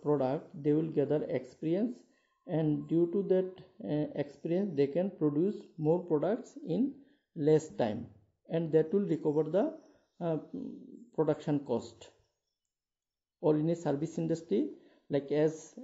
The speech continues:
employee gather experience, they can give more service delivery with minimum time, and that will,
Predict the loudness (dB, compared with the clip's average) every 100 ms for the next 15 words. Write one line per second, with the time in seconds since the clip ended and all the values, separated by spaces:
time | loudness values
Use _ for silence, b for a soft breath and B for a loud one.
0 | -10 -2 -2 2 0 4 4 4 2 0
1 | -4 -4 -2 0 -2 -2 -2 0 -2 0
2 | 0 -2 -4 2 4 4 2 B B B
3 | -8 -4 0 0 0 0 2 2 2 0
4 | 0 2 4 4 4 2 -2 -4 -4 -10
5 | -10 -4 -2 -2 0 0 0